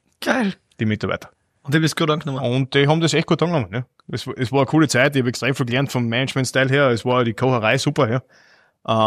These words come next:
Speaker 2: Ähm, natürlich haben wir ein chinesisches Restaurant dabei gehabt, wenn du oben reingehst und du siehst, wie der aufgeteilt ist. Also es gibt einen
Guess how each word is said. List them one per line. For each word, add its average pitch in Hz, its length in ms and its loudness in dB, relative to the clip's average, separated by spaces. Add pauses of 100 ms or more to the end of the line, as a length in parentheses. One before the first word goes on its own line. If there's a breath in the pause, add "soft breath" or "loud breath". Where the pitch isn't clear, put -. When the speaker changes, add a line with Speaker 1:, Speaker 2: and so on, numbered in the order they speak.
Speaker 2:
Ähm, 107 140 -4
natürlich 117 280 0
haben 117 100 0
wir 120 60 2
ein 117 60 -2
chinesisches 117 360 -2
Restaurant 123 400 0
dabei 123 200 2
gehabt, 123 220 -2
wenn 117 100 0
du 113 60 0
oben 123 140 0
reingehst 123 460 0
und 117 120 -4
du 120 60 0
siehst, - 280 -4
wie 127 60 -2
der 113 180 0
aufgeteilt 120 460 0
ist. 120 260 -4
Also 104 140 -6
es 104 60 -6
gibt 123 180 -4
einen 127 580 0